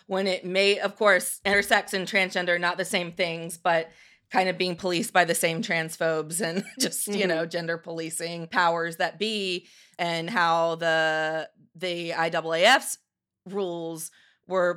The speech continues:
Speaker 1: pretty much just for casters events <laughs> and for no other events. And that's kind of similar to now, it seems like, what U S A Swimming has done with these regulations here of the three-year determinant. 'Cause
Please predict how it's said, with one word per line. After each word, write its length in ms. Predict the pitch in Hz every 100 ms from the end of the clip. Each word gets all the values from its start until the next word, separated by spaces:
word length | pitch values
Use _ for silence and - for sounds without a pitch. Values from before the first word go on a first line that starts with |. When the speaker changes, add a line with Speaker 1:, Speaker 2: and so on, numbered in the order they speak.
| -
Speaker 1:
pretty 180 | 403 466
much 260 | 403 - 165
just 400 | 214 254 254 -
for 240 | 262 233
casters 540 | 220 214 196 - 185
events 440 | 185 170 165 170 -
<laughs> 40 |
and 160 | 214 196
for 140 | 214
no 160 | 185 214
other 280 | 262 226 175
events. 520 | 165 165 165 165 -
And 500 | - 175 170 175 175 - - _
that's 180 | 202 208
kind 220 | 233 214
of 80 | 202
similar 500 | - 302 311 208 196
to 140 | 190 196
now, 300 | 190 208 214
it 140 | -
seems 260 | 196 185 185
like, 140 | 175
what 360 | 170 190 190 180
U 160 | 180
S 200 | 175 170
A 160 | 180 170
Swimming 800 | - 185 185 190 175 170 165 160 - _
has 280 | - 170 175
done 760 | 151 185 180 170 165 160 160 -
with 560 | 170 175 160 160 -
these 480 | - 175 175 160 160
regulations 880 | 160 175 160 156 147 139 - 120 -
here 460 | - - 120 170 -
of 160 | 165
the 80 | 156
three-year 800 | 160 170 170 165 160 156 151 147
determinant. 600 | 147 147 147 135 139 -
'Cause 260 | 185 165